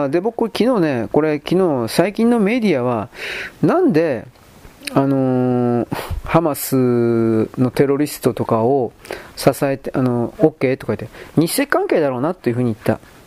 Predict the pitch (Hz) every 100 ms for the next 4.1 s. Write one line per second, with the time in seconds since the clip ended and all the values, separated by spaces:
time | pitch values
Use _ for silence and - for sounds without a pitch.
0 | - - - - - - - - - -
1 | - 170 185 - 135 127 139 139 123 131
2 | 170 190 196 165 180 127 117 120 127 -
3 | - - - 131 127 139 123 113 - 113